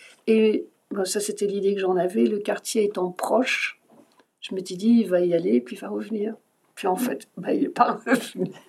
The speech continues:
<laughs> Et c'était quand même... Euh, c'est, c'était un chouette matou et qui... Euh,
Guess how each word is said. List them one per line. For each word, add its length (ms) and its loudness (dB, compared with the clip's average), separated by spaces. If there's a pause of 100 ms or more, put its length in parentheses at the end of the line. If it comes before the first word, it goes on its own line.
(260)
<laughs> 500 0
Et 260 8
c'était 300 4
quand 160 4
même... 260 6
Euh, 580 6 (320)
c'est, 520 2
c'était 340 0
un 380 4
chouette 420 0
matou 600 0
et 140 0
qui... 360 -8
Euh, 20 -8